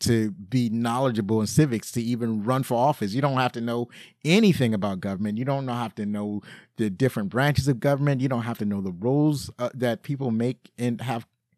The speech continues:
in government. You don't have to know the responsibilities of political leaders. You don't have to know anything,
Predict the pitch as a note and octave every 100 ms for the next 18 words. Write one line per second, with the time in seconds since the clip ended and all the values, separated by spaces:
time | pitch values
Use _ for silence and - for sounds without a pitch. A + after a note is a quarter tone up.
0 | _ - A#2 B2 A#2 A#2+ A#2 A#2+ B2+ B2+
1 | - A2 A2+ A#2 A2+ - - - - -
2 | A#2 A2 - B2 A#2+ G2+ E2+ B2+ C3+ B2
3 | B2 B2+ - - G#2+ G#2 - _ _ _
4 | _ - B2+ A#2+ B2 B2+ B2+ B2+ A#2 F#3+
5 | A#3+ D#3+ C3 A#2 A2 _ D3+ F3 F#3 C#3
6 | A#2+ G#2 F#2+